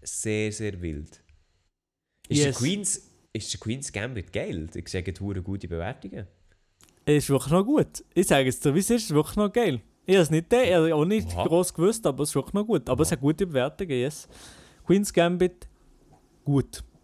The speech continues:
Speaker 2: Diese gut. Aber es passiert nicht viel. Es ist mehr auf,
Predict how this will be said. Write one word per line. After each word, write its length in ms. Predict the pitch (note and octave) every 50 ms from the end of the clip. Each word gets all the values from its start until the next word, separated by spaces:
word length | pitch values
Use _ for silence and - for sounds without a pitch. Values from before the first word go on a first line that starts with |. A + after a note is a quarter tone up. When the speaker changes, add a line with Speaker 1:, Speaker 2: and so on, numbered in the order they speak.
| - _ _ -
Speaker 2:
Diese 280 | D3 C#3+ C3+ B2+ C#3 A#2+
gut. 360 | A#2+ B2+ B2+ - - - -
Aber 160 | D3+ C3 D#3+
es 80 | E3+ -
passiert 360 | - G#3+ - - B3+ C4 B3+
nicht 140 | D4+ - -
viel. 200 | E4 D#4 B3+ F#3
Es 160 | F3 E3+ -
ist 140 | G#3 F#3 -
mehr 260 | D#3+ E3 G3 A3 A#3 A3+ - - - - - - _ -
auf, 160 | - E3 D#3+